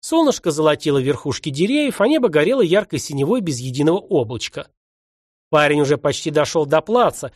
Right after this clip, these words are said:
когда приметил в кустах какой-то странный отблеск. Остановившись, Елисей осторожно отодвинул ветку и, рассмотрев блеснувший предмет, усмехнулся. «Хорошо погуляли.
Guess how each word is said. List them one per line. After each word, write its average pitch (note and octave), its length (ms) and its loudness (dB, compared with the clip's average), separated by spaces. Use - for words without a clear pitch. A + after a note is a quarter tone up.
когда A3+ 240 0
приметил C4 380 0
в - 80 -6
кустах - 360 -4
какой-то - 260 -6
странный F#3 460 0
отблеск. - 640 -4
Остановившись, D#3+ 800 0
Елисей D3 380 -2
осторожно D3+ 540 0
отодвинул C#3+ 420 0
ветку C#3+ 440 -2
и, D#4+ 100 0
рассмотрев F3 580 0
блеснувший C#3+ 540 -2
предмет, E3+ 380 -2
усмехнулся. D#3 760 -4
«Хорошо C4 320 2
погуляли. F#3+ 560 0